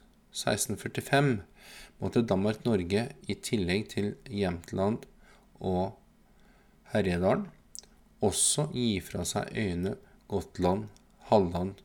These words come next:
og Øsel. En ting er å måtte gi fra seg deler av fastlandet, men å måtte avstå Gotland, Halland og Øsel til Sverige må ha vært ekstra bittert.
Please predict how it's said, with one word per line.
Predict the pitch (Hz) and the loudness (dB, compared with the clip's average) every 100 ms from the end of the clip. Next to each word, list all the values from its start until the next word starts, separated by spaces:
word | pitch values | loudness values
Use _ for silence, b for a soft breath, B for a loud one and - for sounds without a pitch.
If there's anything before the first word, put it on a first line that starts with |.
| - | -6
og | 98 - | -4 -4
Øsel. | 98 - 98 95 - _ _ _ _ _ _ _ - b b b b b b b b b b b | -4 -4 -6 -10 -14 _ _ _ _ _ _ _ -20 b b b b b b b b b b b
En | 131 139 175 151 | 8 10 10 4
ting | 113 98 98 98 - - _ - - | 2 2 2 -4 -14 -20 _ -14 2
er | 104 95 | 4 4
å | |
måtte | 95 95 120 | 2 0 2
gi | 104 85 | 2 0
fra | 90 | -4
seg | 87 95 101 | -2 -2 0
deler | 95 87 98 | 0 0 -4
av | - | -2
fastlandet, | 107 - - 92 87 113 113 - - B B B B B - | -2 -2 -2 -2 0 -2 -6 -16 -20 B B B B B 0
men | 104 | 6
å | 113 | 8
måtte | 123 123 - | 6 4 2
avstå | 117 104 98 - - 147 120 | 6 6 6 4 4 4 4
Gotland, | 110 - - 135 131 | 0 0 2 2 4
Halland | 120 101 104 - | 4 4 2 0
og | 120 107 104 | -2 2 2
Øsel | 95 - 143 151 - | 2 2 0 -2 -4
til | 123 | -2
Sverige | - 107 98 113 147 - - - B B - | 0 2 2 4 2 0 -12 -20 B B -2
må | 95 | 4
ha | 104 | 4
vært | - - | 2 -2
ekstra | 101 - - - | -4 -4 -6 -4
bittert. | 95 90 - - - | -2 -4 -6 -10 -10